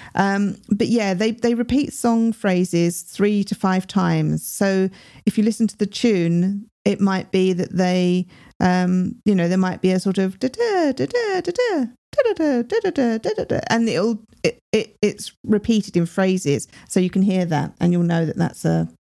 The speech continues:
a song thrush. Um, and they start singing very early in the morning as well. So we've got one at the moment singing before dawn, and, um, you can absolutely spot it and, and work it out.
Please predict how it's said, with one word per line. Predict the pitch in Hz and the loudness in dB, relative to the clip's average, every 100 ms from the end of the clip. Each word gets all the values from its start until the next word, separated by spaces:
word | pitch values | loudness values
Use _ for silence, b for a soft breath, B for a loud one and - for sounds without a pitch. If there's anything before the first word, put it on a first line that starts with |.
| _ 180 | _ -4
a | |
song | - 170 | 0 -2
thrush. | 160 135 156 - B B B B B - | -2 -4 -6 -10 B B B B B -2
Um, | 190 185 | 0 0
and | - 208 | 0 0
they | 220 | 0
start | - 202 - | -2 -4 0
singing | 196 185 | 0 2
very | 185 202 185 | 0 0 0
early | 180 175 | 2 2
in | 175 | 2
the | 175 | 2
morning | 175 175 165 | 2 0 0
as | 170 | -2
well. | 170 160 151 160 - | -2 -2 -2 -6 -4
So | - 170 165 - _ | 0 0 0 -4 _
we've | 190 185 | 0 0
got | 185 - | -2 -2
one | 170 | 0
at | 175 | 0
the | 175 | 0
moment | 170 165 160 - | 0 2 0 -2
singing | - 170 165 | -2 0 0
before | 170 165 170 | -2 -2 0
dawn, | 165 160 160 160 175 | 0 0 0 -2 0
and, | 170 170 170 | 0 0 0
um, | 175 170 165 - | 0 0 0 0
you | 180 | -2
can | 180 | 0
absolutely | 170 - 160 - 156 | -2 -4 -4 -2 -2
spot | - 151 - | -2 -4 -2
it | 156 - | -4 -2
and, | 147 | -4
and | - 156 | -2 -2
work | 156 - | -2 -4
it | - | -6
out. | 170 165 | -4 -4